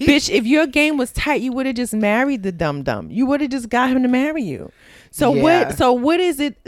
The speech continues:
Speaker 2: what happened that you couldn't stick to your plan? See, Melania stuck to her motherfucking plan.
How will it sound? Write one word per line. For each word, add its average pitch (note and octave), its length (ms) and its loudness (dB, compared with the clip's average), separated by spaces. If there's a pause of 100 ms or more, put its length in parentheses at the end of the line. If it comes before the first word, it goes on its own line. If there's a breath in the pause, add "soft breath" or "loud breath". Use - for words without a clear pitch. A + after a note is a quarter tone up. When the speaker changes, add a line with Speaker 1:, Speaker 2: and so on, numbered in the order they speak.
Speaker 2:
what C#4 180 -2
happened B3+ 600 -4 (200 soft breath)
that - 220 -4
you D4+ 80 0
couldn't - 280 -6
stick - 320 -8
to A#3 100 -10
your G#3+ 180 -4
plan? G#3+ 560 -8 (560 soft breath)
See, - 180 -2
Melania C4 540 0
stuck - 420 -4
to A3 100 -4
her G3+ 80 -2
motherfucking F3 480 -4
plan. F#3 120 -2